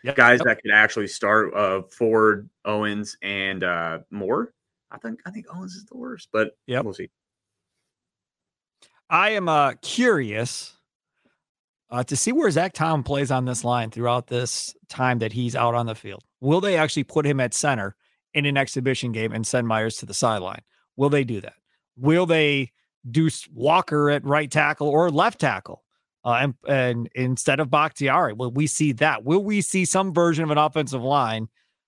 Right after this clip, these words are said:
Speaker 1: uh, that is gonna leave us scratching our heads and everybody else scratching their heads as far as what they're gonna do going into the regular season? Or are they gonna play it straight the way they've been playing it, run out the same starting five, not change anything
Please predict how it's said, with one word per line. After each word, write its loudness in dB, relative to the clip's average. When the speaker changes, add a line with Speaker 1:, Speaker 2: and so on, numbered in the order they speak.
Speaker 1:
uh, 2
that 2
is -2
gonna -2
leave 2
us -2
scratching 0
our -2
heads 0
and -4
everybody 0
else 2
scratching -2
their -4
heads 0
as -6
far 0
as -4
what 0
they're -2
gonna -4
do -2
going 0
into -4
the 0
regular 0
season? 2
Or 4
are 4
they 2
gonna 0
play 2
it -6
straight 0
the -4
way 4
they've 2
been 2
playing 0
it, -6
run 2
out 0
the -10
same 0
starting 0
five, 2
not 0
change -2
anything 0